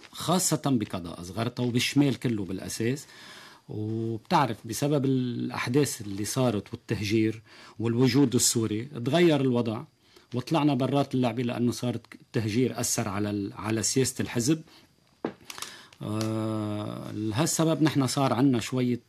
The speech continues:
آه، ضعف بهالموضوع، بس نشكر الله رجعنا بعد ال-،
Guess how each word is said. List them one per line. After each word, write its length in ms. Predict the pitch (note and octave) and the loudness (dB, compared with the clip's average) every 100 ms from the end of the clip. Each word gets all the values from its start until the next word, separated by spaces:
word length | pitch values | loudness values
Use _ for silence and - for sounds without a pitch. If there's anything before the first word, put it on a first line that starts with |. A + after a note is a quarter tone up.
| - | -8
آه، 520 | G2 G2 F#2 - B2 - G#2+ | -6 -6 -8 -12 -14 -16 -6
ضعف 360 | G2+ B2 B2 - | -4 -2 -4 -4
بهالموضوع، 920 | A#2 G2+ G#2+ G#2 G#2+ A2 G#2 A2 A2+ - - - - - - | -4 -2 -2 -2 -2 -2 -2 -4 -6 -10 -20 -20 -20 -20 -12
بس 220 | A#2+ - | -8 0
نشكر 300 | E3 - C#3+ | 0 0 0
الله 220 | C3 B2+ A2+ | 2 2 2
رجعنا 320 | A2 A2 G#2+ | 0 0 2
بعد 280 | C3 D3+ C3+ | 4 4 4
ال-، 300 | C3+ C3 | 2 2